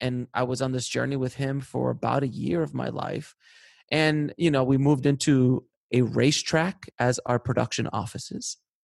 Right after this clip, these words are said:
I can't make this stuff up. From, like, the fifties or sixties. So you can actually feel or smell the cancer coming off the walls. It was amazing. And, uh,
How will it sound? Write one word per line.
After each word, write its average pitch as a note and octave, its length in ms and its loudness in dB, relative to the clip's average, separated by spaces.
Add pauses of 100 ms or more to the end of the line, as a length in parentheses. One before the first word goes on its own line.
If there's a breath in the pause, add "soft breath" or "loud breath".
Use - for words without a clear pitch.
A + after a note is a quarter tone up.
(140)
I - 120 -18
can't A#2+ 180 -2
make A#2 220 -2
this A#2 120 -8
stuff - 320 -8
up. - 120 -16 (560)
From, C#3+ 180 2
like, C3+ 200 2
the B2+ 80 2
fifties - 580 -2
or A#2 60 -4
sixties. D#3 540 -4
So C3+ 100 0
you C3 200 2
can C3 220 -2
actually B2+ 720 -4 (800)
feel D3 800 2
or A#2+ 100 0
smell C#3+ 640 4
the B2 80 -2
cancer C3+ 420 0
coming C#3 260 0
off C#3 200 0
the D3 60 -4
walls. C#3+ 360 -2
It - 40 -4
was B2+ 180 -4
amazing. C#3+ 460 -4 (1000 loud breath)
And, C#3 540 4
uh, C3+ 560 6